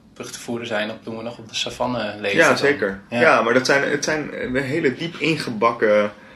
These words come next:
Speaker 2: menselijke, eh, eigenschappen en, en, en zwaktes in het brein en voorkeuren van het brein. En, eh, en dat, dat maakt het zo geraffineerd. Eh,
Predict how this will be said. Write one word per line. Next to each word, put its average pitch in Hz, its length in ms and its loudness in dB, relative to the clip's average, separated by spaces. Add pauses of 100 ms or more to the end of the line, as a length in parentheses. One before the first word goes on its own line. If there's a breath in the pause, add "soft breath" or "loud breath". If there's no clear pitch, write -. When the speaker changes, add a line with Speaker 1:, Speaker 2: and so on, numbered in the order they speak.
(300 loud breath)
Speaker 2:
menselijke, 101 640 2 (920)
eh, - 80 -10 (580)
eigenschappen 98 840 -4
en, 98 260 -6
en, 98 200 -2
en 98 160 0
zwaktes 104 520 -2
in 92 120 -8
het 90 140 -10
brein - 380 -4
en 95 260 -8 (160 loud breath)
voorkeuren 117 600 2
van - 180 -14
het 92 120 -14
brein. - 460 -10
En, - 140 -16 (520 loud breath)
eh, 90 420 -8 (960 loud breath)
en 110 80 -4
dat, 127 260 4
dat 131 140 6
maakt 110 220 2
het 117 100 -4
zo 107 120 4
geraffineerd. 98 840 -4 (200)
Eh, 90 360 -8